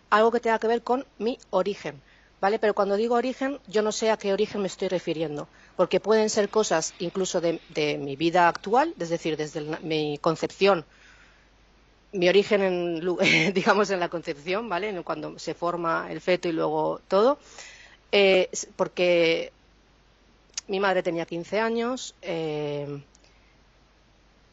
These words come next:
y todo el mundo quería que ella abortara, menos ella. ¿vale? O sea, ella fue la única que, que no quiso abortar, e incluso hasta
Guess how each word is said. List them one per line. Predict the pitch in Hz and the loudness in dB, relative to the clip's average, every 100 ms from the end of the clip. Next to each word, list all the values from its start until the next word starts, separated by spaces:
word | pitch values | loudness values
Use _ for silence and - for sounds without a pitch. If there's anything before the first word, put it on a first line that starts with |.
| _ _ _ _ _ - _ | _ _ _ _ _ -20 _
y | 202 | -2
todo | - 220 | 4 6
el | 202 | 6
mundo | 202 196 | 4 2
quería | 185 175 165 | 2 0 0
que | 165 | 0
ella | 160 | -2
abortara, | 160 156 - 175 | -2 -2 0 0
menos | 170 156 135 - | 0 -4 -6 -6
ella. | 151 143 - _ _ _ _ _ _ _ - | -8 -10 -20 _ _ _ _ _ _ _ -2
¿vale? | 170 180 | 2 2
O | |
sea, | 180 175 | 2 2
ella | 180 | 2
fue | 185 196 | 0 0
la | 185 190 | 2 2
única | 214 240 - 262 | 0 -4 -4 -6
que, | - 170 160 156 160 160 - | -4 -6 -4 -6 -10 -14 -12
que | - | -8
no | 165 165 | -6 -4
quiso | 165 - 165 | -6 -4 -2
abortar, | 156 170 185 254 262 - | -2 -4 0 0 0 -4
e | 165 160 160 151 | -6 -4 -6 -8
incluso | 165 165 - 160 | -8 -8 -2 -2
hasta | 156 - 160 160 | -2 -2 0 0